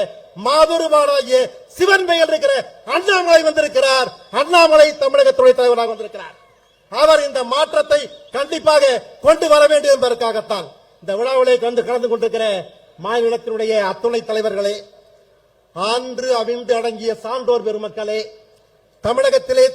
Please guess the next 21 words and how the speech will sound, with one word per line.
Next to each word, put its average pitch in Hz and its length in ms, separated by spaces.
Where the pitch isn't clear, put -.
தாமரையை 254 480
கொண்டு 247 280
வந்தே 247 320
தீர்வு 254 300
என்று 220 220
டெல்லி 269 240
வரை 269 220
சென்றிருக்கிற 240 480
அன்புக்குரிய 233 480
சகோதரி 220 440
வானதி 214 320
அவர் 202 180
க-, 202 300
ச-, 202 200
சீனிவாசன் 214 380
அவர்களே, 190 280
மற்றும் 220 240
வந்திருக்கிற 220 320
மாவட்டத்தினுடைய 214 640
தலைவர் 202 300
அவர்களே, 196 280